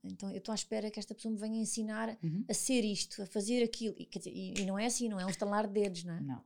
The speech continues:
Speaker 2: não é assim.
Speaker 1: É todo um processo.
Speaker 2: Não é assim, é todo um processo.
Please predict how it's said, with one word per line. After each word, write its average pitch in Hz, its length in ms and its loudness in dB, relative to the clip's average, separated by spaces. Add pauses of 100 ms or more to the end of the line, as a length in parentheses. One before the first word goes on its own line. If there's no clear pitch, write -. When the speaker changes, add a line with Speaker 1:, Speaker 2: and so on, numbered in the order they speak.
Speaker 2:
não 123 220 -10
é 143 100 -6
assim. 151 140 -8
Speaker 1:
É 185 40 2
todo 196 280 2
um 214 80 2
processo. 175 600 -6
Speaker 2:
Não 143 140 -6
é 147 80 -6
assim, 147 280 -10
é 156 60 -10
todo 220 240 0
um 220 60 0
processo. - 580 -14